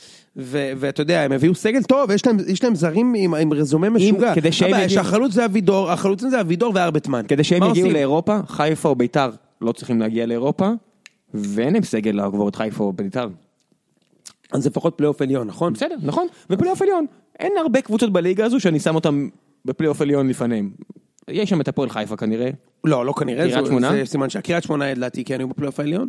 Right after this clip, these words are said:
Speaker 2: וניצחו
Speaker 1: אז
Speaker 2: אותם
Speaker 1: אנחנו
Speaker 2: גם.
Speaker 1: אמרנו גם לבני יהודה.
Speaker 2: נכון, נכון, ובני יהודה קצת מתקררים, אבל
Speaker 1: יש
Speaker 2: יש
Speaker 1: גם
Speaker 2: להם זמן.
Speaker 1: נתניה אפשרות, ראם.
Speaker 2: אתה צודק, נתניה
Speaker 1: אני, השאלה אם נתניה יכולים לשמור על ההתלהבות המדהימה במחזורים הראשונים בהמשך.
Speaker 2: בוא נראה,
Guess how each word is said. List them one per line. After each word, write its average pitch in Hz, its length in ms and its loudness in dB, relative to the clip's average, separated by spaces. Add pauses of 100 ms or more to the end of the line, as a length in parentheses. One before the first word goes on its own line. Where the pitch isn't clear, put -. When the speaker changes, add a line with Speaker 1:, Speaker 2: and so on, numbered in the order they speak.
(140)
Speaker 2:
וניצחו 147 260 0
Speaker 1:
אז 135 60 2
Speaker 2:
אותם 123 160 2
Speaker 1:
אנחנו 117 120 2
Speaker 2:
גם. - 120 4
Speaker 1:
אמרנו 160 160 2
גם 151 140 0
לבני 147 200 -2
יהודה. 147 240 -2 (1000)
Speaker 2:
נכון, 131 240 0 (500)
נכון, 175 300 0
ובני 135 200 0
יהודה 135 380 2 (580)
קצת - 100 -10
מתקררים, 123 500 0
אבל 117 120 2
Speaker 1:
יש 117 60 0
Speaker 2:
יש - 60 0
Speaker 1:
גם 156 80 0
Speaker 2:
להם 113 80 0
זמן. 107 100 0
Speaker 1:
נתניה 165 220 0
אפשרות, 98 360 -6
ראם. 110 100 -12 (640)
Speaker 2:
אתה 101 100 -10
צודק, 185 260 -8
נתניה 151 680 0
Speaker 1:
אני, 202 160 0
השאלה 190 300 0
אם 247 160 2
נתניה 190 220 2
יכולים 175 140 0
לשמור 170 240 0
על 170 60 2
ההתלהבות 135 380 -2
המדהימה 135 320 -2
במחזורים 143 380 -2
הראשונים 143 380 -4
בהמשך. 127 440 -4
Speaker 2:
בוא 143 100 2
נראה, 185 200 2